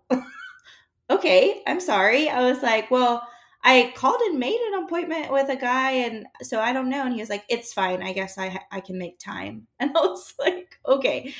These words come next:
So it started off a little, like, odd. Um, but we were like, "Whatever." Like,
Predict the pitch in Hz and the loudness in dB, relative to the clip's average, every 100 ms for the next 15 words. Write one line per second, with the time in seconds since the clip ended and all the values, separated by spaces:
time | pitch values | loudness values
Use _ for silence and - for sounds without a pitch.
0 | - - 320 311 508 508 320 240 247 233 | -14 -2 -2 0 2 4 6 4 4 0
1 | 220 214 196 - 196 180 - 170 143 135 | 0 2 0 0 0 -2 -2 0 0 -4
2 | - _ - - - 240 233 214 196 190 | -8 _ -20 -20 0 4 6 6 2 0
3 | 196 220 226 240 214 208 240 202 180 175 | -2 0 2 2 2 0 2 2 2 0
4 | 190 185 | -2 -4